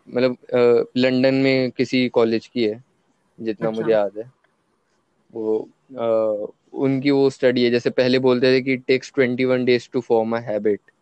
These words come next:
Speaker 2: हम्म,
Speaker 1: and
Speaker 2: हम्म, हम्म।
Speaker 1: अब वो बोल रहे हैं कि it's takes sixty-six days for
Speaker 2: हम्म।
Speaker 1: something to become a part of your lifestyle और ये सब।
Speaker 2: हाँ, इसलिए मैं पूछना चाहता कि, like, ये नंबर कहाँ से आ रहे थे? कि, like, कौन,
Speaker 1: हाँ।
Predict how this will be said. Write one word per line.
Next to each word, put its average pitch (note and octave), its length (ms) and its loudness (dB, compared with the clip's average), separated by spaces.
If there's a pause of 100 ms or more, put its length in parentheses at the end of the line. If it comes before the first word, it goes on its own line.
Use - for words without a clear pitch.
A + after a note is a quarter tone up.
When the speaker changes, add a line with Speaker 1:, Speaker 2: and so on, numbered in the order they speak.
(440)
Speaker 2:
हम्म, F#3 60 0
Speaker 1:
and F3 120 0
Speaker 2:
हम्म, E3+ 220 -6
हम्म। D#3 200 -4
Speaker 1:
अब A#2+ 180 -4
वो B2 80 -6
बोल A#2+ 240 0
रहे A#2+ 120 2
हैं A#2 100 -2
कि A#2 280 0
it's - 260 -20 (160)
takes A#2 260 -4
sixty-six A#2+ 600 -4
days A2 260 -2 (680)
for G#2+ 300 2
Speaker 2:
हम्म। D#3+ 260 -4
Speaker 1:
something A#2 580 -4
to - 80 -8
become A2 240 -2
a G#2+ 120 -6
part G#2+ 160 2
of A2 120 -8
your A2+ 160 -2
lifestyle G#2 560 -2
और G#2 140 -4
ये G#2 80 -4
सब। G2+ 220 -14 (960)
Speaker 2:
हाँ, F#3+ 120 0
इसलिए A3+ 280 -2
मैं A3+ 460 -4
पूछना F#3+ 300 -4
चाहता F3+ 240 -4
कि, F#3 140 -6
like, F3 360 -2
ये F3+ 60 2
नंबर F3 300 0 (180)
कहाँ F3+ 460 -4
से F#3+ 120 -4
आ D3 140 -2
रहे C#3+ 160 -10
थे? C#3 160 -10
कि, - 480 -12
like, - 460 -6 (120)
कौन, F#3+ 280 0
Speaker 1:
हाँ। G3+ 260 -6